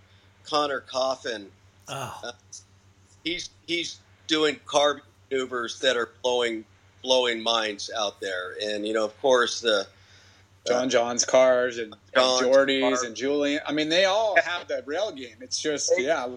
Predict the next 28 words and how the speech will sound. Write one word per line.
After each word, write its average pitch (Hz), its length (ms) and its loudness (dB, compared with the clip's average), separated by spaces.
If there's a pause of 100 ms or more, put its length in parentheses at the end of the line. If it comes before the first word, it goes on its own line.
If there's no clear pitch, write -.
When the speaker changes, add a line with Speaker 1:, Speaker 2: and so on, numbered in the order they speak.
(320)
Speaker 1:
Yeah, 165 140 6
Speaker 3:
having 156 180 2
a 139 40 -2
Speaker 1:
if 135 40 -4
you 135 60 0
don't 143 80 2
have 208 120 2
the 139 40 -6 (100)
Speaker 3:
balance. - 220 -6 (240)
Speaker 1:
rail 156 100 -2
game 151 100 -6
to 151 80 -10
go 147 200 -2
with 151 320 -4
the 143 100 -4
rest 151 380 -2
of 139 140 -8
it, 127 200 -12
you're 127 140 -12
not, 131 220 -6 (100)
you're 139 120 -6
not 131 200 -4
gonna 123 160 -12
be 120 180 -12
in 117 80 -14
the 110 100 -16
top 120 360 -4
echelon. 135 600 -2